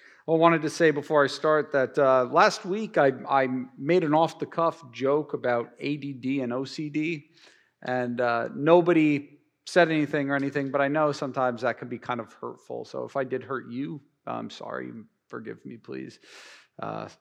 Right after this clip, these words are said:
so that's what happens. Uh, I got in trouble once at the chapel. I don't know if you remember by something I said off the cuff. One asked me about it. I'll tell you what it was. <laughs> Yeah.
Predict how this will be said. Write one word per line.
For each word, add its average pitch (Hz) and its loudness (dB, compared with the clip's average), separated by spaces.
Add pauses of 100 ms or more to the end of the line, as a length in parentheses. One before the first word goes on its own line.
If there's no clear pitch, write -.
so - -6
that's 120 -8
what 120 -6
happens. 113 -4
Uh, 113 -6 (240)
I 135 2
got 151 10
in 135 0
trouble 143 -2
once 135 -6
at 131 -8
the 123 -12
chapel. 139 -4
I 113 -8
don't 117 -8
know 120 -6
if 117 -12
you 123 -14
remember 117 -10
by 113 -12
something 127 -12
I 113 -12 (160)
said - -10
off 127 -10
the - -16
cuff. 127 -10
One 123 -14 (760)
asked 120 -6
me 120 -6
about 107 -6
it. 113 -8
I'll 113 -6
tell 123 -6
you 123 -6
what 123 -8
it - -10
was. 120 -10 (720)
<laughs> 165 8 (1160)
Yeah. 64 -6